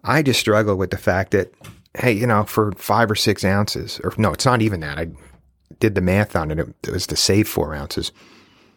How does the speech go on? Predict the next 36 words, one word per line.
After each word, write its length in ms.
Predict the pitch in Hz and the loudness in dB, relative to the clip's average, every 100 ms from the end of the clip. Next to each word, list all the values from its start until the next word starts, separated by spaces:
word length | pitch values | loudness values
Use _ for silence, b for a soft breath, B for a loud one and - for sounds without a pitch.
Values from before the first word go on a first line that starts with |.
| b b b b b b b _ - | b b b b b b b _ -4
I 100 | 92 | -2
was 120 | 98 | 2
going 220 | 104 101 | 2 2
to 40 | |
have 240 | 101 104 98 | 2 0 0
to 60 | - | -4
pay 440 | - 85 87 98 | -4 -4 -2 0
over 240 | 95 95 | 2 2
a 60 | 80 | 2
hundred 260 | 98 95 85 | 2 0 2
dollars 360 | 92 95 85 | 2 2 2
more 220 | 107 123 | 4 4
than 100 | 98 | 4
what 120 | 92 90 | 2 2
I 40 | |
paid 260 | - 92 90 | 2 0 0
for 60 | |
the 60 | 85 | -4
pack 280 | - 87 82 | -2 -4 -2
I 80 | 80 | -4
have 180 | 78 | -4
now. 240 | 90 82 76 - | -6 -8 -8 -10
So 180 | - 90 | -2 0
it's 140 | 90 | 0
not 160 | - - | 0 0
that 100 | 87 | 2
I 80 | 87 | 2
don't 180 | 95 - | 0 0
think 260 | 110 101 | 0 0
these 280 | 92 80 - _ - | 0 -2 -6 _ -8
packs 380 | - 101 - | -2 0 0
are 60 | 87 | -4
not 240 | 85 78 | -2 -4
worth 280 | 76 92 120 | -2 0 0
the 60 | 80 | -4
money. 320 | 69 - 82 | -8 -8 -12